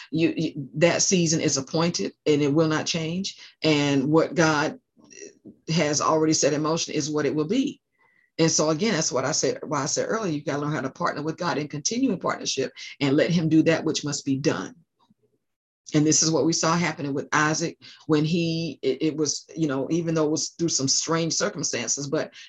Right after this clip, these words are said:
it was appointed for him to get to Laban's house. It was appointed. And, and so he needed that time at Bethel to lay his head on a rock and rest.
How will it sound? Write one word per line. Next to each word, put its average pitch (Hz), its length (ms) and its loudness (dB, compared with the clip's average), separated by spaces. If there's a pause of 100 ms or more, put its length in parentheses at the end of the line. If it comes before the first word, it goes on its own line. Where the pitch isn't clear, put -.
(140)
it 170 180 4
was 156 220 2
appointed 165 500 -2
for 190 140 -4
him 147 380 0
to 156 120 -4
get 139 260 0
to 151 100 -2
Laban's 139 360 -2
house. - 520 -6 (540)
It 156 100 4
was 151 200 2
appointed. - 560 -4 (680)
And, 165 160 2
and 165 180 0
so 151 500 0
he 190 180 0
needed 185 380 0
that 185 180 -4
time 170 380 -4
at 175 200 -6
Bethel 147 420 -2
to 139 100 -2
lay 139 240 0
his 185 140 -2
head 196 120 -4
on 214 100 -6
a 208 60 -6
rock 160 260 -4 (300)
and 156 400 0
rest. 139 400 -2